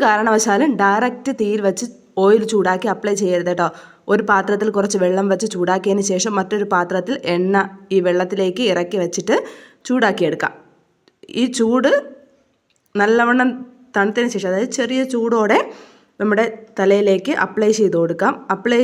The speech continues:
ചെയ്യുമ്പോൾ സ്കാൽപ്പിൽ നല്ലവണ്ണം ഒന്ന് മസാജ് ചെയ്യാൻ വേണ്ടിയിട്ട്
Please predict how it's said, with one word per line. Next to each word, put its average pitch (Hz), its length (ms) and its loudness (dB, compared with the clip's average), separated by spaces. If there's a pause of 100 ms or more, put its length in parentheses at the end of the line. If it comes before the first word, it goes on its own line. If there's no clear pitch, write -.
(160)
ചെയ്യുമ്പോൾ 196 420 0
സ്കാൽപ്പിൽ 202 580 0 (580)
നല്ലവണ്ണം 208 640 4
ഒന്ന് 262 180 4
മസാജ് 214 440 0
ചെയ്യാൻ 196 220 2
വേണ്ടിയിട്ട് 185 260 -2